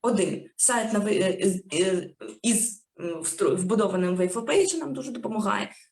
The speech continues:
соціальні мережі, і, е, ми, е, дуже багато спілкуємося з блогерами,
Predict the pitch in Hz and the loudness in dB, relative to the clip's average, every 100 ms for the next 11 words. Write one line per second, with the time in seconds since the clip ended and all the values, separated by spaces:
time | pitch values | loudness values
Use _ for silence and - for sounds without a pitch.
0 | - 233 226 240 240 233 233 247 - 294 | -4 -2 0 2 2 2 0 -2 -2 -2
1 | 381 - - - _ - 247 262 254 - | -2 -4 -14 -20 _ -4 0 2 0 0
2 | 208 208 208 214 214 220 254 240 - 196 | 2 2 2 2 2 2 2 0 0 2
3 | 190 180 175 214 247 208 214 220 - 196 | 2 2 0 -2 -2 -2 -2 -4 -6 -6
4 | 208 208 180 185 190 269 339 262 233 226 | -2 0 0 -2 0 0 0 -2 -4 -6